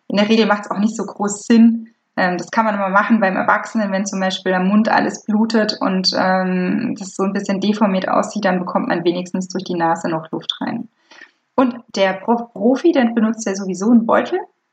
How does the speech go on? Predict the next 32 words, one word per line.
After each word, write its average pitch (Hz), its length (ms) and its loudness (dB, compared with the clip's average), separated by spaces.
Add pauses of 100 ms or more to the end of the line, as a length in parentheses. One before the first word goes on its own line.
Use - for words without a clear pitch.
(180)
Da 220 160 2
dann 233 120 0
immer 214 140 0
drauf 214 260 -4
achten, 208 320 -4
dass 196 200 -4
der 180 180 0
gut 185 240 -8
sitzt, - 400 -2
also - 180 -6
gut 208 160 -6
schließt, 285 480 2 (280)
dass 214 100 -6
man 208 200 2
gut 220 140 -4
Luft 220 220 -2
ins 202 240 -2
Kind 226 240 6
bekommt. 220 400 0 (440)
Und, 226 500 4 (180)
oder 226 240 4
aber, 196 520 2
äh, 175 320 -4
wenn 202 200 4
man 185 640 -4
Beutelmaske 214 680 0
nicht 208 220 -2
wirklich 220 300 -6
beatmen 202 440 -2
kann, 208 300 0
weil 185 140 0
man 180 420 -4